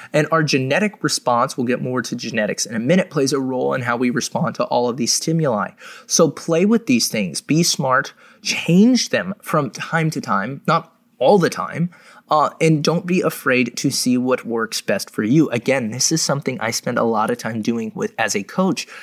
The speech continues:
When people come to me, they're like, "Hey, I can't build muscle. This is what I do." And I see a lot of training that maybe only highlights metabolic stress. And I'm like, "All right, we're bringing your volume down, your reps down, and your intensity up.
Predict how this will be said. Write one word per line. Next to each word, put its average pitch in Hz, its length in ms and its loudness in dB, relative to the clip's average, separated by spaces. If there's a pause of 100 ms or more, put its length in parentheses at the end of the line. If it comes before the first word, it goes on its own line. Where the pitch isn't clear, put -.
(120)
When 127 160 0
people 143 240 0
come 143 180 -2
to - 100 -10
me, 131 100 -4
they're 123 120 0
like, 104 160 0
"Hey, 135 240 0
I 131 80 0
can't 117 240 -4
build 117 160 -2
muscle. 139 320 0
This 123 220 -2
is - 100 -10
what 110 140 -4
I 101 100 0
do." 156 300 2
And 104 80 -6
I 110 40 -8
see 120 220 0
a 104 80 -2
lot 107 220 -2
of - 280 -12 (120)
training 123 380 0
that 123 120 -6
maybe 113 200 -2
only 120 280 -4
highlights 104 500 -4
metabolic 104 460 -4
stress. - 460 -4 (360)
And 131 80 -2
I'm 127 80 4
like, 120 160 0
"All 120 60 0
right, 123 220 -2
we're 120 80 0
bringing 131 320 -4
your 120 100 -4
volume 123 400 2
down, 131 220 -4
your 110 80 -2
reps 110 300 -2
down, 117 180 -2
and 113 100 -6
your 107 80 -4
intensity 110 540 -4
up. - 260 -2